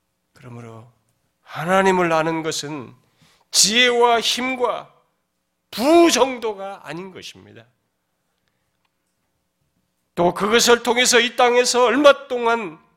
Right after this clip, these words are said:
안전과 삶의 질을 유지하는 것 정도가 아닌 것입니다. 영원한 안전을 말하는 것입니다.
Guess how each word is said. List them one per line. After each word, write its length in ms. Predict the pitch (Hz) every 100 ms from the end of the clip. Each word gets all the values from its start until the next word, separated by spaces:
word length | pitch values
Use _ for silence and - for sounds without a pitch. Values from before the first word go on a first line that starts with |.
| _ _ _ _
안전과 680 | 147 233 220 226 226 220 220
삶의 580 | - - 220 214 208 196
질을 420 | - 190 196 - _ _
유지하는 500 | 185 285 302 277 269
것 240 | 254 254 -
정도가 760 | 165 202 196 170 151 151 147 _ _
아닌 360 | 104 107 120 131
것입니다. 720 | 107 - 104 101 107 104 104 _ _ _ _ _ _ _ _ _ _ _ _ _ _ _ _ _ _ _ _ _ _ _ _ _ _
영원한 760 | 104 120 120 120 113 107 107 _ _ _ _ _ _ _ _ -
안전을 540 | 95 104 101 104 101 98
말하는 360 | 123 120 120 117
것입니다. 360 | - - _